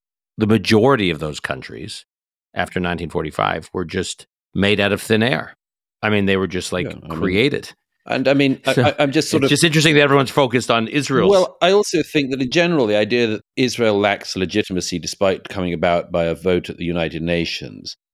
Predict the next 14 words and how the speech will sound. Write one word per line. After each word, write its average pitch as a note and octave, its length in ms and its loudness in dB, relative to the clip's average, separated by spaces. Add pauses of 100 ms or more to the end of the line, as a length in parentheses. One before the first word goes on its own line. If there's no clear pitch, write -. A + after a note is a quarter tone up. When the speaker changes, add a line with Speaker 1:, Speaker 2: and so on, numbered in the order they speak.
(420)
Speaker 2:
the A2+ 180 -2
idea A2+ 280 4
that C#3 80 4
we're, A2 200 2
that G#2+ 240 -2
anyone A#2 240 2
is G2+ 120 -2
still G#2+ 180 0
having G2+ 320 0
this E2 140 -4
debate D#2 420 -4
seems G#2+ 520 -2
to F#2+ 80 -4
me F#2+ 680 0